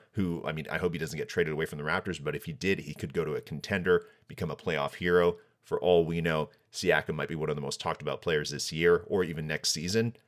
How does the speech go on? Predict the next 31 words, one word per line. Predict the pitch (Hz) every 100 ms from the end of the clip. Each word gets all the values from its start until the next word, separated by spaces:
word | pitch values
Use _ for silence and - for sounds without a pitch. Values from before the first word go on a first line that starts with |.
| _ _ _
Getting | - - 147
him | 101
at | -
three | - 90
dollars | 82 78 98 107 -
might | 76 82 95
be | 101
seen | - 90
like | 85 80
a |
deal, | 67 80 104
and | 85
it's | 82 -
also | 95 104
just | 78 -
not | 73 82 - 92
that | 90
much | 78
money | 82 82
to | 71
spend. | - - 95
It's | -
cheap. | - - 110 - _ _ _ -
I |
like | 64 76 -
that. | - 50 - _ _ _ -
And | 85
also | 85 92
looking | 87 78
at | 76
Siakam, | - 80 82 78 62